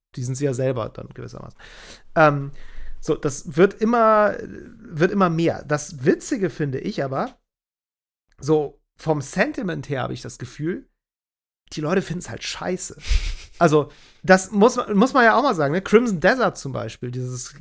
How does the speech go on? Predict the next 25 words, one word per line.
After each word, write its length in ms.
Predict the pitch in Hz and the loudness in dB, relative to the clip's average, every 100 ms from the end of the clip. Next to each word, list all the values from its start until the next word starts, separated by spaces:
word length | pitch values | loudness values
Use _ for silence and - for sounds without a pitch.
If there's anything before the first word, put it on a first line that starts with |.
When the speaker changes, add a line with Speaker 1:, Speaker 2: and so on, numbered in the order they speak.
| 123 | -4
Speaker 1:
gewaltige 680 | 165 123 156 208 214 202 185 | -2 4 4 4 0 -2 0
Speaker 2:
Ja. 180 | 202 | 2
Speaker 1:
Open-World-Ding, 760 | 107 160 175 202 202 - 151 135 | 2 2 2 2 0 0 0 0
was 180 | 127 - | -4 -4
neulich 340 | 135 131 123 | -4 -4 -6
rauskam, 400 | 117 123 - 117 | -8 -8 -10 -12
so, 220 | 123 151 185 - - - _ _ | -8 -8 -10 -18 -20 -20 _ _
ähm, 640 | 175 160 151 151 160 175 127 _ _ | 4 4 4 -4 -8 -12 -18 _ _
die 140 | 156 | -2
sind 260 | 165 185 220 | 2 2 4
dabei 440 | 208 175 170 180 | 4 6 4 4
erwischt 540 | 180 165 165 262 - - | 2 0 0 0 -4 -2
worden, 560 | 160 151 165 190 165 | 0 0 -2 -4 -6
wie 120 | 139 175 | -4 -4
sie 140 | 165 | -4
so, 280 | 147 156 160 | -2 0 0
so 320 | 156 131 131 127 | -4 -8 -4 -2
Wandgemälde 840 | 160 202 - 135 127 127 135 123 | -2 -2 -4 0 0 0 -2 -2
waren, 200 | 120 120 | -4 -4
dass 180 | 123 - | -8 -8
die 140 | 139 | -8
in 100 | 127 | -6
irgendwelchen 500 | 151 123 135 127 131 | -6 -6 -8 -8 -4
Häusern 380 | 135 156 156 120 | 0 0 0 -4
hingen. 360 | 120 127 151 | -4 -6 -8